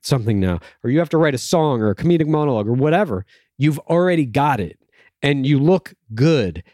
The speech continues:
because you've put time into it, where other guys are gonna be floundering and nervous, having to write something on the spot. You're already fucking iced. It was very impressive. I love seeing a prepared player, and here Tyler proves that he is.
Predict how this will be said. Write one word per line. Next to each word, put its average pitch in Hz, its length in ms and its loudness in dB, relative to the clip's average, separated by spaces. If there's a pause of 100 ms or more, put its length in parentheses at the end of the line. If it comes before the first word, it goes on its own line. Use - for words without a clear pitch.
because 131 320 0
you've 131 160 0 (160)
put 175 240 2 (140)
time 170 400 0
into 104 300 0
it, 90 100 -2
where 131 140 0
other 175 160 2
guys 180 200 2
are 156 40 0
gonna 151 100 0
be 127 100 2
floundering 165 540 0
and 135 100 2
nervous, 139 400 2 (180)
having 135 240 0
to 113 60 2
write 139 260 2
something 160 320 0
on 156 140 0
the 147 60 -2
spot. 139 460 -2 (400)
You're 147 160 2
already 156 180 0
fucking 135 480 -4
iced. 113 400 -6 (220)
It 135 160 0
was 117 180 0
very 165 400 2
impressive. 139 600 0 (280)
I 117 100 0
love 147 360 2
seeing 175 240 0
a 151 40 0
prepared 139 440 -2
player, 120 400 0 (240)
and 113 160 0
here 139 180 4
Tyler 135 320 2
proves 117 400 0
that 110 180 0
he 104 180 -2
is. 90 340 -8